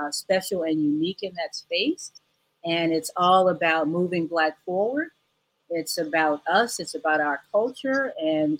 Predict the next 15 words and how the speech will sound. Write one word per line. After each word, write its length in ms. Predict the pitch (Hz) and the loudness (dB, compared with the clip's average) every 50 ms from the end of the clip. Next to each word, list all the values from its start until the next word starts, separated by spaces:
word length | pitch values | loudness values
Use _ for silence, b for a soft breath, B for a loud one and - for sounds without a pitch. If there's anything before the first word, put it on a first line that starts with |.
| - _ | -6 _
you 100 | 180 175 | -6 -4
know, 160 | 165 156 156 | -2 0 0
we 260 | 151 160 185 208 220 | 0 0 0 -2 -2
want 340 | 208 196 180 185 185 - - | -2 -2 -2 -2 -4 -4 -6
to 100 | - 160 | -12 -8
be 180 | 147 170 170 165 | -4 -4 -4 -2
the 120 | 147 147 - _ _ | -4 -8 -14 _ _
place 240 | 170 170 165 160 | -2 -2 -2 -2
that 140 | - 165 - - - | -6 -8 -8 -4 -2
you 200 | 151 156 151 147 - | 0 0 0 0 -2
go 100 | 156 143 127 - - - - _ _ _ _ _ _ _ | -2 -2 -2 -4 -8 -12 -18 _ _ _ _ _ _ _
to 60 | 165 | -2
get 180 | 160 170 160 147 | 0 0 0 0
your 140 | 165 160 156 | 0 -2 2
ear, 260 | - 185 180 165 156 | 4 6 6 6 6